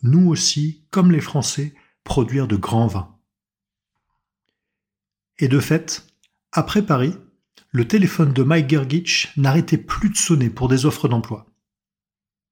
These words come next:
Finalement, il parvint à trouver des partenaires pour ouvrir son propre domaine qui eut un grand succès,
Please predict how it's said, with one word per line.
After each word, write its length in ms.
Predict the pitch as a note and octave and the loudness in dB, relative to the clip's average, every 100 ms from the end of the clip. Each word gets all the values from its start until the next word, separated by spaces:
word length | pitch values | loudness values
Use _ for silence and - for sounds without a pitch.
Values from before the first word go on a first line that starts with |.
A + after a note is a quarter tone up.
| _ | _
Finalement, 560 | - D#3 D#3 D3 F#3+ G3+ - _ _ - | -2 2 4 4 2 -4 -14 _ _ -2
il 140 | C#3+ | -2
parvint 300 | F#3 F#3 F#3+ | 2 2 4
à 100 | F3 | 2
trouver 280 | - D#3+ D3 | 0 0 2
des 100 | C3 | 2
partenaires 640 | C3+ - - C3+ D#3 E3+ | 0 -2 0 0 0 -2
pour 200 | - C3+ | -4 -4
ouvrir 220 | B2 D3 - | -4 -6 -4
son 180 | C3 A2+ | -4 -4
propre 440 | - F#3 F3+ D#3 | -2 -4 -2 -2
domaine 380 | B2+ B2+ C#3 C#3 | 0 0 0 -2
qui 160 | - | -4
eut 60 | A#2+ | -6
un 100 | A2 | -2
grand 200 | G#2+ A#2+ | 0 0
succès, 520 | C#3+ - - - C3 | -2 -4 -4 -4 -6